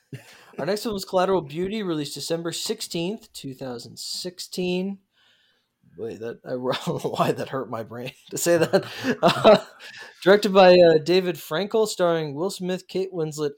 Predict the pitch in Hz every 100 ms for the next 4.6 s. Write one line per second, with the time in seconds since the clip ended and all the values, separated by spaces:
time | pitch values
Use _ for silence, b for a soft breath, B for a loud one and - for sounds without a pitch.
0 | - 214 214 185 170 160 160 143 - 202
1 | 190 160 156 151 143 160 190 180 160 151
2 | 147 147 143 147 185 180 151 139 139 139
3 | - 160 170 170 143 139 139 139 131 139
4 | 147 135 147 170 196